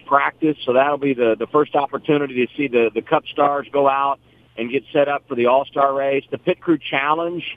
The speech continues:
is Friday night. It's cool to see this being brought back, and that'll play a big role to help set the lineup for those heat races that will happen Saturday evening on F S one. Saturday afternoon on Fox, you've got the Craftsman Truck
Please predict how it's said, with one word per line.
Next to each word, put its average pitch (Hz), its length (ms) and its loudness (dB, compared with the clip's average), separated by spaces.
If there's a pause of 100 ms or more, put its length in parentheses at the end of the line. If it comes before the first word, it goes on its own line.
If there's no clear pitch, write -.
(440)
is 120 220 0
Friday 156 360 2
night. 147 380 0
It's 131 140 -8 (100)
cool 175 280 2
to 139 100 -6 (100)
see 156 120 0
this 139 260 2 (120)
being 147 240 0
brought 139 280 2
back, 143 400 -2
and 123 100 -4
that'll 139 220 0
play 139 220 2
a 123 40 2
big 131 280 -2
role 139 260 2
to 127 80 -2
help 139 160 -2 (120)
set 156 180 -2
the 127 80 0
lineup 139 480 2 (480)
for 135 100 -2
those 127 240 2
heat 185 240 -6
races 165 480 0
that 139 100 0
will 131 160 2
happen 135 320 -4 (160)
Saturday 160 460 0
evening 165 520 -2 (380)
on 143 200 4
F 151 200 0
S 151 220 2
one. 156 420 2 (100)
Saturday 156 400 0
afternoon 151 420 0
on 135 140 0
Fox, 156 420 0
you've 117 140 -14
got 147 180 -2
the - 80 -16
Craftsman 151 440 -4
Truck 160 260 -2